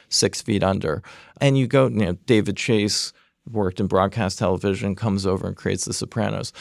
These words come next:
So I think the idea of giving these seasoned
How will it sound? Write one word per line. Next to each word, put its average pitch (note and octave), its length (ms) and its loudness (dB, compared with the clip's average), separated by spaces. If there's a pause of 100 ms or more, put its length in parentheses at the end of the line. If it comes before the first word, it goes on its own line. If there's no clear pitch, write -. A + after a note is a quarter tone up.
(220)
So C#3+ 140 4
I C#3+ 80 6
think E3+ 260 2
the D#3 140 2
idea A#2+ 400 4
of G2 120 -2
giving A#2 680 2 (240)
these A2 340 2
seasoned G#2 800 0